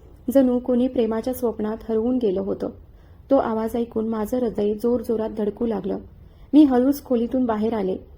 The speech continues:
आणि त्या आवाजाच्या दिशेने हळूहळू चालू लागले. आवाज जसजसा स्पष्ट होऊ लागला, तसतसं लक्षात आलं की तो आवाज भैया यांच्या खोलीतून येतोय.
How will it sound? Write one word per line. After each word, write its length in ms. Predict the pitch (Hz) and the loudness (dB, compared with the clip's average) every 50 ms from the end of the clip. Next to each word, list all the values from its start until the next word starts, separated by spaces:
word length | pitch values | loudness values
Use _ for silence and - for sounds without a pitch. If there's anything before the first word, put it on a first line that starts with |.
| - - - - - | -20 -20 -12 -4 -2
आणि 240 | 233 240 226 226 | 0 0 0 0
त्या 180 | 226 226 247 220 - | 0 -2 -4 -4 -2
आवाजाच्या 500 | 220 214 220 226 220 240 240 233 - 254 | -2 -2 0 0 0 -2 -2 -2 -2 -2
दिशेने 440 | 214 226 208 214 233 226 220 214 220 | -2 -2 -2 -2 -2 0 0 0 -2
हळूहळू 560 | 226 233 240 247 262 262 240 233 226 240 254 | 0 0 2 2 2 2 2 2 2 0 0
चालू 300 | 254 - 220 196 196 208 | 0 -2 0 0 0 0
लागले. 300 | 202 196 185 196 185 202 - - - - - - - - - - - - | 0 -2 -4 -4 -4 -6 -6 -8 -16 -20 -20 -20 -20 -20 -20 -16 -6 -2
आवाज 320 | 240 254 254 247 233 233 226 226 | 0 0 2 2 0 -2 0 2
जसजसा 420 | 240 254 262 247 269 254 - 262 262 | 2 4 4 4 0 0 0 0 -2
स्पष्ट 360 | 254 - 240 247 240 - 269 | -2 -2 -2 -2 0 0 0
होऊ 320 | 254 226 240 233 226 240 | 0 2 2 2 2 0
लागला, 340 | 240 240 233 220 214 196 196 220 - - - - - - - - | 0 -2 -2 -2 -4 -4 -4 -6 -10 -16 -20 -20 -20 -8 -2 2
तसतसं 400 | 262 262 254 254 269 262 - 277 | 2 2 2 2 -2 0 2 2
लक्षात 360 | 269 254 208 - - 214 202 | 0 0 -2 -2 -4 -4 -2
आलं 200 | 208 196 190 190 247 - - - - - - - - - - | -2 0 0 -2 -2 -4 -10 -20 -20 -20 -20 -20 -18 -2 4
की 200 | 311 311 277 262 | 6 6 6 6
तो 220 | 269 - 285 254 - | 4 2 2 2 2
आवाज 380 | - 240 233 220 214 220 220 220 | 0 0 0 0 -2 -4 -4 -2
भैया 360 | 220 226 240 247 247 226 214 | 0 0 2 2 2 0 0
यांच्या 360 | 220 233 226 226 220 - 254 | 0 0 0 -2 -2 -4 -4
खोलीतून 420 | 254 - 226 202 214 214 240 240 | -2 0 0 0 0 0 0 0
येतोय. 360 | 247 247 214 190 - 196 185 | 0 2 0 0 0 -2 -4